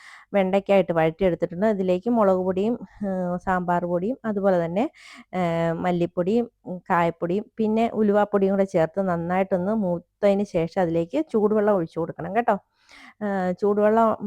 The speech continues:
മാക്സിമം ഒഴിക്കാൻ ശ്രമിക്കണം. ഇല്ലെങ്കിൽ പച്ചവെള്ളം ഒഴിച്ചു കൊടുക്കാം. ഞാനിപ്പോൾ ചൂടുവെള്ളമാണ് ചേർത്ത് കൊടുത്തിരിക്കുന്നത്.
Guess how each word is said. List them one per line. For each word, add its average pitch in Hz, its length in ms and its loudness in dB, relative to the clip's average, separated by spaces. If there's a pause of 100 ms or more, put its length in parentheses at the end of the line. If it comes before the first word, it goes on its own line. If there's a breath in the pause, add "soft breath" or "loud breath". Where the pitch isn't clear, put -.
മാക്സിമം 214 460 -2
ഒഴിക്കാൻ 196 300 0
ശ്രമിക്കണം. 180 460 -4
ഇല്ലെങ്കിൽ 202 360 0
പച്ചവെള്ളം 214 380 2
ഒഴിച്ചു 185 220 0
കൊടുക്കാം. 175 280 -2
ഞാനിപ്പോൾ 190 340 -2
ചൂടുവെള്ളമാണ് 180 560 -2
ചേർത്ത് 170 300 -2
കൊടുത്തിരിക്കുന്നത്. 165 680 -6